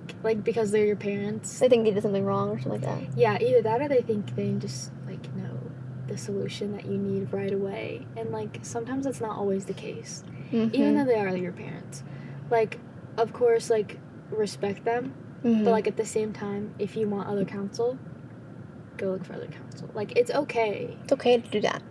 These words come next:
Speaker 1: Yeah.
Speaker 2: Also,
Speaker 1: Like,
Speaker 2: therapy is okay.
Speaker 1: Yeah, therapy is definitely
Speaker 2: Christian
Speaker 1: okay.
Speaker 2: therapy, though.
Speaker 1: Yeah.
Speaker 2: Christian therapy, faith-based therapy.
Speaker 1: Mm-hmm.
Speaker 2: I would only recommend faith-based therapy.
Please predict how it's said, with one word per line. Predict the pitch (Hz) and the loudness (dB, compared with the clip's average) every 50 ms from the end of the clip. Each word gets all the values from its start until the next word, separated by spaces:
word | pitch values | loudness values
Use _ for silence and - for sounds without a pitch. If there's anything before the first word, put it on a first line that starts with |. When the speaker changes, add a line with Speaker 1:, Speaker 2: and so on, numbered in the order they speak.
| - - | -6 -2
Speaker 1:
Yeah. | 349 262 240 214 - - - - - - - - - - | 0 0 0 0 -2 -4 -10 -12 -12 -14 -14 -2 4 6
Speaker 2:
Also, | 262 381 440 320 | 6 8 8 8
Speaker 1:
Like, | 247 - | 6 8
Speaker 2:
therapy | - 220 247 302 - 381 381 440 440 - - - - - | 8 6 6 6 6 6 6 6 4 2 -6 -12 -8 -6
is | 277 | -4
okay. | 339 - - 392 440 - - - | -4 2 4 6 6 6 4 2
Speaker 1:
Yeah, | 247 302 285 233 214 | 4 4 4 4 2
therapy | 208 - 269 277 339 349 - 370 359 349 330 262 | 2 0 2 2 4 6 8 8 8 8 6 4
is | 262 247 220 196 | 4 4 4 4
definitely | 220 214 214 220 196 202 | 2 0 0 -4 0 2
Speaker 2:
Christian | 202 370 359 311 | 4 4 6 8
Speaker 1:
okay. | 269 240 | 8 8
Speaker 2:
therapy, | 180 - - - | 8 8 6 4
though. | - - - - - - - - - - - - | 2 0 0 -2 -14 -16 -14 -14 -12 -6 -4 -2
Speaker 1:
Yeah. | 165 - - - | -2 -4 -4 0
Speaker 2:
Christian | - 294 294 - - - - 233 196 190 | 4 4 6 4 4 4 4 4 4 4
therapy, | - - - - - - - - | 2 0 0 0 -4 -6 0 6
faith-based | - 214 214 240 240 - 208 202 196 - - | 6 8 8 8 6 6 6 6 4 4 2
therapy. | - - - - - - - - - - - - 175 - | 2 2 2 0 -2 -4 -8 -8 -10 -12 -14 -12 -10 -8
Speaker 1:
Mm-hmm. | 233 202 208 208 196 - - - - - - - - - - - | -6 -6 -4 -4 -6 -6 -8 -14 -16 -16 -16 -14 -14 -12 -6 2
Speaker 2:
I | - 226 220 | 6 8 8
would | 208 | 8
only | - - 226 247 254 254 | 8 8 6 8 8 8
recommend | 240 226 - - - - - | 8 8 6 4 0 0 0
faith-based | - - - - - - - - | 0 0 0 0 -2 -2 0 2
therapy. | - - 65 - - - - | 2 2 2 2 0 -2 2